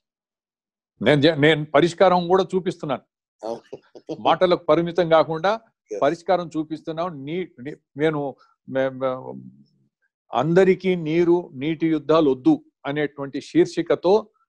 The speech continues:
Speaker 1: నేను జగన్మోహన్ రెడ్డి గారికి నేను లేఖ రాస్తాను.
Speaker 2: Okay.
Speaker 1: వ-, ఆ, దీనికి ఇది పంపిస్తాను. ఆయనకి రైటింగ్ లో I will give him an invitation to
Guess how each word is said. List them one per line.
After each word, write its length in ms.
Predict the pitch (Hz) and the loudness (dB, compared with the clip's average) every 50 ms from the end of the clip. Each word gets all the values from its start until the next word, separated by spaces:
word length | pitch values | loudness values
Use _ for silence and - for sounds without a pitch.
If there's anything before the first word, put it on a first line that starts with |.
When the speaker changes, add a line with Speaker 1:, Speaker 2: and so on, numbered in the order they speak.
| _ - | _ -2
Speaker 1:
నేను 240 | 135 147 156 151 147 | 2 2 2 2 2
జగన్మోహన్ 600 | 123 123 139 139 165 175 170 170 165 165 165 160 | 2 2 2 2 2 0 0 -2 -2 -2 -2 -2
రెడ్డి 220 | 160 156 151 151 | -2 -2 -2 0
గారికి 340 | 151 160 165 165 160 - 170 | 0 0 0 -2 -4 -6 -6
నేను 200 | 156 143 143 139 | -6 -6 -6 -6
లేఖ 280 | 123 120 135 147 - 151 | -2 -2 -2 -2 0 0
రాస్తాను. 500 | 151 143 135 - - 156 160 170 196 202 _ _ _ _ _ _ _ _ 92 | 0 0 0 -2 -4 -4 -4 -4 -8 -12 _ _ _ _ _ _ _ _ -16
Speaker 2:
Okay. 140 | 98 110 | -6 -2
Speaker 1:
వ-, 120 | 127 139 - - | -2 -2 -2 0
ఆ, 200 | 139 131 135 139 | 0 0 0 -2
దీనికి 400 | 139 131 127 135 139 139 123 - | -6 -8 -10 -10 -10 -8 -8 -8
ఇది 100 | 135 120 | -8 -8
పంపిస్తాను. 720 | 104 - 120 143 147 - 185 - - - 180 180 208 208 - _ _ _ _ _ - | -4 -2 -2 -2 -2 -2 -4 -2 0 -2 -2 -2 -4 -6 -12 _ _ _ _ _ 0
ఆయనకి 320 | 135 151 156 151 123 127 | 2 2 0 0 -2 -2
రైటింగ్ 460 | 123 127 143 170 170 175 180 180 175 | 0 2 2 0 0 -2 -4 -4 -4
లో 240 | 175 190 202 208 202 _ _ _ _ _ - 139 151 | -2 -2 -2 -2 -4 _ _ _ _ _ -4 -2 0
I 20 | |
will 240 | 156 160 156 151 147 135 127 123 _ 120 110 | 0 0 0 -2 -4 -6 -10 -16 _ -8 -4
give 140 | 147 165 160 | -4 -2 0
him 120 | 214 214 190 | -2 -2 -2
an 100 | 190 185 | -2 -4
invitation 560 | 165 160 160 160 151 156 160 147 - - 160 165 160 _ _ _ _ _ _ - | -4 -6 -8 -8 -4 -2 -2 -2 -2 -6 -12 -14 -14 _ _ _ _ _ _ -8
to 60 | 139 | -8